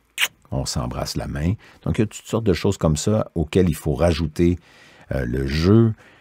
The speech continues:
euh, la projection, parce que la, la projection, c'est super, super important aussi. S'il y a le bruit de la mer, ben, il faut projeter plus, mais c'est sûr que t-, quand toi, <laughs> t'es en studio, t'es seul, là, il n'a pas le bruit de la mer.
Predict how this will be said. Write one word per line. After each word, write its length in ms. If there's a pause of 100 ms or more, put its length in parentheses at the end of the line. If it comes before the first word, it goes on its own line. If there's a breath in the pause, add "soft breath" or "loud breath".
(200 soft breath)
euh, 1040
la 140
projection, 880
parce 220
que 100
la, 160
la 160
projection, 460
c'est 160
super, 680
super 400
important 500
aussi. 280
S'il 260
y 60
a 40
le 120
bruit 280
de 80
la 120
mer, 420 (280 loud breath)
ben, 80
il 60
faut 160
projeter 380
plus, 560 (300 soft breath)
mais 160
c'est 140
sûr 180
que 80
t-, 160 (240)
quand 200
toi, 240
<laughs> 0
t'es 280
en 100
studio, 580
t'es 240
seul, 380
là, 120
il 260
n'a 120
pas 220
le 120
bruit 260
de 60
la 120
mer. 340